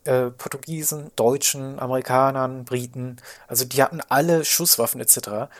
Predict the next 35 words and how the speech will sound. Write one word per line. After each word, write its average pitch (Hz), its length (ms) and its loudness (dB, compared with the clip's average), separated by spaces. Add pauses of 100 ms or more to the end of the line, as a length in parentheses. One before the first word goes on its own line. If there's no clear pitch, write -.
(160)
Deswegen 208 280 4
war 196 80 8
das 160 160 8
auch 156 80 0
ein 156 80 -8
ziemlich 196 380 2
kurzer 190 300 4
und 127 80 0
eindeutiger 123 560 4
Krieg. - 560 -12
Die 131 80 -2
Rebellen 127 500 8
und, 135 300 -8
äh, 117 280 2 (520)
die 120 120 -8
Kaisertruppen 131 840 2 (1200)
haben 139 380 2
kaum 160 260 6
Verluste 131 480 4
erlitten, 143 520 0
weil 117 100 4
sie 120 120 -2
natürlich 117 480 -2
auf - 340 -4 (200)
Kilometer 165 420 2
Entfernung 131 480 6
schon 113 340 -4 (160)
die 120 80 -12
ganzen 117 240 4
Samurai 127 420 8
über 269 160 8
den 214 80 8
Haufen - 220 6
schießen - 320 -2
konnten. 123 360 -6